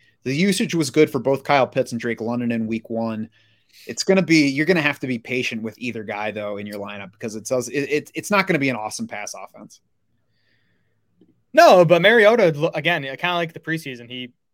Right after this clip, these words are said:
Speaker 2: he wasn't bad, right? He was, he was kinda fine as a passer. He ran a lot. He had, what do you have, twelve carries for seventy-two yards and a touchdown. Wha-, eight of those carries were designed. Um, so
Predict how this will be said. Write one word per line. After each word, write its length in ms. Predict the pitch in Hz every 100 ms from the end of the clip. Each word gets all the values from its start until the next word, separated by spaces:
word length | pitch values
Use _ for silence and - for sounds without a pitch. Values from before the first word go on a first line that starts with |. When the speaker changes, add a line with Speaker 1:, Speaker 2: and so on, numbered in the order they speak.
| _ _
Speaker 2:
he 100 | 139
wasn't 380 | 131 147 143 131 _ _
bad, 340 | 131 123 107 98 _ _ _ -
right? 140 | 123
He 100 | 127
was, 180 | 123 120
he 100 | 131
was 120 | 123
kinda 180 | 135 120
fine 380 | - 131 135 131
as 100 | 123
a 60 |
passer. 720 | - 120 123 - 117 113 113 -
He 140 | 139
ran 380 | 117 131 226 135
a 80 | 107
lot. 300 | 135 131 -
He 120 | 139
had, 200 | 139 120
what 100 | 135
do 80 | 139
you 60 |
have, 100 | 113 _ _
twelve 460 | - 139 151 165
carries 360 | - 127 147 156
for 100 | 123
seventy-two 520 | - 131 139 135 139
yards 260 | 123 135 135
and 80 | 113
a 20 |
touchdown. 480 | 120 123 156 151 117
Wha-, 120 | 123 _ -
eight 200 | 135 156
of 100 | 160
those 200 | 160 156
carries 360 | 151 151 143
were 120 | 123 117
designed. 600 | 107 110 110 143 165 _ _ _ _ _
Um, 380 | 113 110 110 104 _
so 420 | - 123 113